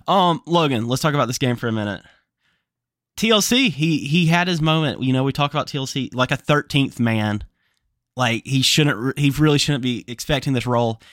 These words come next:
And he's come in, and, you know, he gets a lot of slander. You know, there was some air balls last night, but we,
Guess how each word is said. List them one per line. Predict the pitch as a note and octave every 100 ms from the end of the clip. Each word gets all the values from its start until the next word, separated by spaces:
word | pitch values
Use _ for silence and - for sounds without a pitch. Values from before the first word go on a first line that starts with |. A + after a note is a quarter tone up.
| _
And | D3+
he's | D#3
come | - G3
in, | F3+ E3+ C3
and, | C#3+
you | C#3
know, | C3+ B2+ - _
he | F3+
gets | F#3 F3+
a |
lot | E3 D#3
of | D#3+
slander. | - D#3 C#3+ C#3
You | C3+
know, | C#3 C3+
there | C#3+
was | D#3
some | F#3
air | D#3 D#3+
balls | D3 C#3 B2
last | B2+ B2
night, | C3 A#2 G#2+
but | B2+ C3+
we, | C#3+